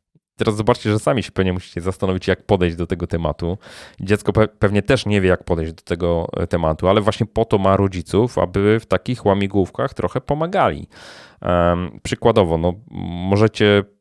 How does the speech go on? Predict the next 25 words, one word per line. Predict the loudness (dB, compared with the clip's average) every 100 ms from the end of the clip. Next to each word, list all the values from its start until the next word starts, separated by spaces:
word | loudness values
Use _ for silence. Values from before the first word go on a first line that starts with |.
| _
posiedzieć | -2 0 2 0 0 -6 -10
przy | -14 -2 0 2 2 2
wejściu | 2 0 -2 -6
do | -2
basenu | -2 0 -2 -2
przez | -4 -4
dziesięć | -4 -4 -4 -6 -6
minut | -6 -6 -8 -10
i | -2
policzyć, | 2 2 0 -4 -6 -8
ile | -2 2 2
przez | 0 -6
te | -6
dziesięć | -4 -4 -4 -4
minut, | -2 2 0 -2 -6
e, | -4 -2 -2 -2 -4
na | 0 2
basen | 2 0 2 0 2
weszło | 0 0 2 2 2
osób | 0 -4 -6 -8
i | -6
ile | -4 -4
z | -2
niego | -4 0 2 2 -2 -12 -20 _ -8
wyszło. | -2 -2 -2 -2 0 0